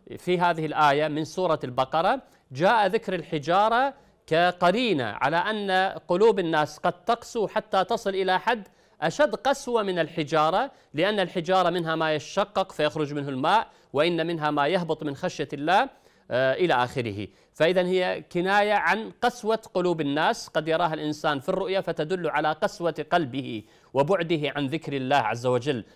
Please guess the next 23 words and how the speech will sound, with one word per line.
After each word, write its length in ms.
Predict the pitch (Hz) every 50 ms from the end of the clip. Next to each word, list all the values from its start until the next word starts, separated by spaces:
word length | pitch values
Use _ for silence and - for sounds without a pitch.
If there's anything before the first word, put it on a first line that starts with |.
| _ _
وإعراضه 720 | 127 143 147 143 131 139 156 170 180 165 151 160 139 139 127
عن 180 | 127 135 135
طاعة 360 | - - 160 156 135 131 127 - 143
ربه 480 | 127 127 147 143 131 143 143 131 139
ومولاه 580 | 127 131 127 127 123 123 127 139 147 147 143 143 - _ _ _
سبحانه 520 | _ - - 127 - - 143 139 131 120 117
وتعالى. 560 | 113 110 110 - 104 98 101 101 98 95 90 _ _ _ _ _ _
بعض 280 | 151 208 247 254 240 247
الأحيان 420 | 233 226 - - 226 226 226 202
تكون 300 | - 214 - 220 208 185
دلالتها 520 | 175 185 185 185 190 214 202 - 185 180 170
عكسية 760 | 165 151 156 156 - - - - 240 226 156 151 165 196 220 - - _ _ _
من 120 | 139 151 147
خلال 300 | - 170 160 170 175 170
قرائن 500 | - 170 170 185 196 196 196 185 175 170
الحال 460 | 151 143 - - 196 208 208 196 165
التي 400 | 147 156 156 156 - 160 156 151
نستدل 480 | 147 143 - - - 160 160 196 190
بها 260 | 170 147 170 160 143 139
على 300 | 131 139 147 151 156 170
أن 160 | 165 156 160
هذا 300 | 151 170 175 170 156 147
الإنسان 560 | 139 147 143 139 - - 175 180 185 190